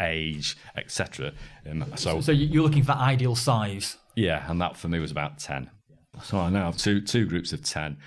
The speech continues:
Speaker 1: where I'm training them to be business advisors. So that was my first sort of bit of surprise learning. The appetite for this is, is out there. The second, <laughs> maybe it's just in holidays, I can't believe that. Um, the second bit of learning for me was I thought,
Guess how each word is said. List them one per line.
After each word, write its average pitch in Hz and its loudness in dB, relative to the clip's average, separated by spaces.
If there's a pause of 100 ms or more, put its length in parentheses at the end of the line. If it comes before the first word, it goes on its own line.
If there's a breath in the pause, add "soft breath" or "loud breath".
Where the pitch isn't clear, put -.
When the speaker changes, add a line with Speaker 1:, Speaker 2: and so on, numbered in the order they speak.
(180 loud breath)
Speaker 1:
where 85 -2
I'm 80 -2
training 80 -6
them 73 -8
to 76 -12
be 71 2
business 85 0
advisors. 78 -4 (160 loud breath)
So - -6
that 107 0
was 104 -6
my 107 0
first 113 2
sort - -8
of 78 -10
bit 85 -4
of 87 -4
surprise 90 -2
learning. 90 0 (120)
The 90 -4
appetite - -4
for 76 -14
this 80 -8
is, 76 -10 (200 soft breath)
is 82 -4
out 92 -2
there. 64 -10 (580 loud breath)
The - -8
second, 113 -2
<laughs> - 4
maybe 92 0
it's - -8
just 95 -4
in 87 2
holidays, 76 -2
I 80 -2
can't 95 -4
believe 80 -2
that. 69 -6 (640 loud breath)
Um, 82 -2
the 95 0
second 113 0
bit 85 0
of 82 -2
learning 85 0
for 82 -2
me 87 2
was 71 -6
I 78 -6
thought, 78 -4